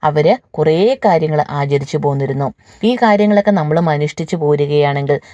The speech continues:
നമ്മുടെ ജീവിതത്തിലും വളരെയധികം ഉയർച്ച ഉണ്ടാക്കിയെടുക്കാനായിട്ട് നമുക്ക് സാധിക്കും. മഹാലക്ഷ്മിയുടെ അനുഗ്രഹം നമ്മുടെ വീട്ടിലുണ്ടാകും. നമ്മുടെ കുടുംബത്തിൽ നിന്ന് നമുക്ക് വളരെയധികം ഐശ്വര്യവും പോസിറ്റീവായിട്ടുള്ള ഒത്തിരി കാര്യങ്ങളും നമുക്ക് നേടിയെടുക്കാനായിട്ട് സാധിക്കും.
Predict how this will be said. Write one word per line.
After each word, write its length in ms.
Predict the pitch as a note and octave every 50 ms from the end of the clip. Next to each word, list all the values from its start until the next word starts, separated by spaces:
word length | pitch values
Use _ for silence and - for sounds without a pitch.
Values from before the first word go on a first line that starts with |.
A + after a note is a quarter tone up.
| - - F#3
നമ്മുടെ 260 | F#3 G3 G#3+ A3 A#3+
ജീവിതത്തിലും 640 | G#3 F3+ F3+ E3+ D#3+ E3 D#3+ D#3+ D#3 E3 D#3 D#3 D3+
വളരെയധികം 680 | D3 C#3+ C#3+ D3 D#3+ F3+ F3+ D#3+ D3+ D3 D3+ C#3+ A2+
ഉയർച്ച 380 | C#3+ C#3+ C#3+ C#3+ C#3+ - - G3
ഉണ്ടാക്കിയെടുക്കാനായിട്ട് 960 | F3+ D#3+ D3 D3 C#3+ D3 - - D3 C#3+ C#3+ - C#3 C#3 C#3+ C#3 C#3 C#3 E3
നമുക്ക് 280 | E3 D3+ C#3+ C#3+ - D#3+
സാധിക്കും. 600 | - - C3+ C3 C3 C3+ C3 - - C#3+ - - - - - - - -
മഹാലക്ഷ്മിയുടെ 800 | E3+ E3 - F3+ F3 F3 F3 F3 - - - F3+ F3+ F3 F3 E3
അനുഗ്രഹം 480 | D3+ D3 D3+ D3 D#3 D3+ D#3 E3 D#3+
നമ്മുടെ 260 | D#3 D3 C#3+ D3 D3
വീട്ടിലുണ്ടാകും. 760 | D3 C#3+ C#3 C#3 - C#3+ C#3 C#3 C3+ C3 C3+ C3+ C#3 C3+ C3+ - - - - - - -
നമ്മുടെ 200 | F3 G3 G3+ A3
കുടുംബത്തിൽ 480 | G#3+ F#3+ E3 D#3+ E3 D#3+ D#3+ - E3+
നിന്ന് 200 | E3 D#3+ D#3 D3+
നമുക്ക് 300 | C#3 D3 D3+ D3+ D#3 -
വളരെയധികം 640 | E3 D3+ D3 D3 D3+ D#3 D#3 D3+ D3+ D#3 D#3+ D#3 D3+
ഐശ്വര്യവും 640 | C#3+ C#3+ C#3+ - - D3+ C#3+ D3 D3 D3 D3 C#3+ - - - - _ -
പോസിറ്റീവായിട്ടുള്ള 800 | F3 F3+ - - F3+ G3+ G3 F#3 F#3+ F3 E3 D#3+ - E3 D#3+ D#3
ഒത്തിരി 320 | D3+ - _ - G3+ G3+
കാര്യങ്ങളും 560 | G3+ - D#3 D3 C#3+ D3 D3+ D3 D3+ D#3 D3+
നമുക്ക് 300 | D3+ C#3+ C#3 - D#3+ D3
നേടിയെടുക്കാനായിട്ട് 840 | C#3+ C#3+ D3 D3 E3+ E3 D3 D3+ - D#3 D3 D3 C#3+ D3 C#3+ C#3 -
സാധിക്കും. 600 | D3 - - C#3+ C#3 C3+ C#3+ C#3 - D3+ C#3 -